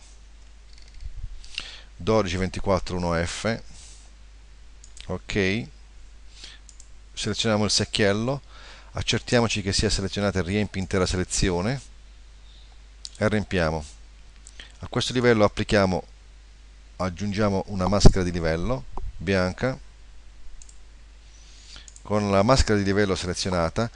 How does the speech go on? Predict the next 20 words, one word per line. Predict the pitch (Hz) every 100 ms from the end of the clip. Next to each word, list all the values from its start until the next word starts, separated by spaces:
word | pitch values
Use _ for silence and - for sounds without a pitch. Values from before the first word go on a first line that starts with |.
| - -
applichiamo | - 95 104 113 104
un | 104
filtro | - - 110 110 - - 139 - - - - - - - - - - - - - - - - - - -
render | 104 101 98 98 120 120 - - - - -
nuvole | 120 120 104 107 117 127 - -
disturbo | - 98 113 - 123 110 107 107
tinta | 104 95 92
unita. | 82 76 71 82 - - - - - - - - - - - - - - - - - - - - - - - - - - -
Selezioniamo | - 117 110 - 113 110 101 95 - - - - -
la | 87
casella | 87 87 101 90
casualizza | - 92 98 95 92 87
in |
modo | 90 95
da | 90
avere | 87
un | 90
effetto | 85 92 80
sempre | 78 85 -
differente, | 82 - 85 78 80 90 110